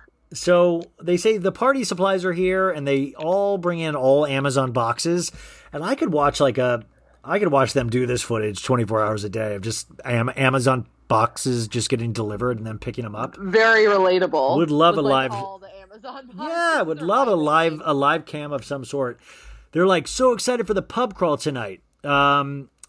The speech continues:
Speaker 1: Luke is splitting wood, and I mean that exactly. That is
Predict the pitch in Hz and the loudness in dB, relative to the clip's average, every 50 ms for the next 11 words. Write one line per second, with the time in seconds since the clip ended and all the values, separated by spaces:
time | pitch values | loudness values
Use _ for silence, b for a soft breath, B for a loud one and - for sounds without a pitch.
0 | _ - 127 139 175 208 208 - 185 147 123 - - - - - 143 160 165 185 | _ -6 0 2 2 2 2 2 0 0 0 -2 -8 -8 -4 0 0 2 2 2
1 | 190 175 139 120 120 123 131 147 156 175 156 135 127 123 131 127 123 120 120 123 | 0 -2 -2 0 0 2 2 2 0 -2 -6 -6 -8 -8 -6 -4 -4 -4 -2 -4
2 | 127 131 131 135 135 135 - _ _ _ - 127 117 107 117 110 104 104 - 123 | -4 -2 -2 -2 -4 -4 -6 _ _ _ -10 -8 -6 -4 -4 -6 -6 -6 -6 -6
3 | 117 117 104 104 - 120 113 117 113 113 - - 117 113 101 | -6 -6 -6 -8 -8 -6 -6 -6 -6 -8 -10 -10 -10 -10 -10